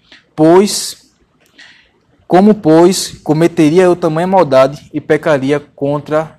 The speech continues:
Deus?" Então veja que José, ele antes mesmo de, de se preocupar com seu senhor, né, com Faraó, com Potifar, ele primeiro tem a consciência de que ele pecaria contra Deus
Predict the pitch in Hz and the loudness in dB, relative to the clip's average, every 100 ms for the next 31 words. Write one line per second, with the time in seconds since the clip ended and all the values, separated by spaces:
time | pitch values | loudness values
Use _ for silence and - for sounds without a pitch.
0 | _ - 127 143 123 110 - - _ _ | _ -20 -6 -4 -4 -8 -16 -20 _ _
1 | _ _ _ _ _ 120 - 160 143 160 | _ _ _ _ _ -10 -4 -2 0 0
2 | 156 165 165 160 156 131 151 151 127 165 | 0 -4 -4 -6 -6 -8 -6 -6 0 2
3 | 180 139 - _ _ _ _ _ _ - | 2 0 -6 _ _ _ _ _ _ -4
4 | 151 170 175 175 - 190 233 233 226 165 | 0 2 0 -2 -4 -2 -2 -2 -2 -2
5 | 160 165 165 135 123 117 _ _ _ _ | 0 2 2 0 -8 -10 _ _ _ _
6 | - 135 156 151 147 156 151 156 160 156 | -14 -4 0 0 0 -4 -4 -6 -6 -6
7 | 147 - 160 180 185 - - 156 147 156 | -4 2 4 4 2 -4 -8 -6 -4 -4
8 | 147 - 127 131 170 165 156 147 127 - | -6 -6 -6 0 0 0 -4 -8 -12 -6
9 | 131 123 120 147 151 147 135 139 143 135 | -4 -2 0 0 -2 -4 -8 -4 -4 -4
10 | - 139 156 170 - - - _ - 139 | -2 0 0 -2 -12 -20 -20 _ -8 -4
11 | 147 143 190 165 180 175 190 185 208 214 | -4 -2 0 2 2 2 -4 -4 -4 -4
12 | - 180 196 196 165 165 170 170 - 196 | -4 -4 -4 -4 -8 -6 -4 -4 -2 -2
13 | 208 220 180 170 214 214 - 208 220 226 | 0 2 0 0 -4 -6 -6 -4 -6 -10
14 | - 160 175 151 - - _ | -8 -2 0 0 -4 -16 _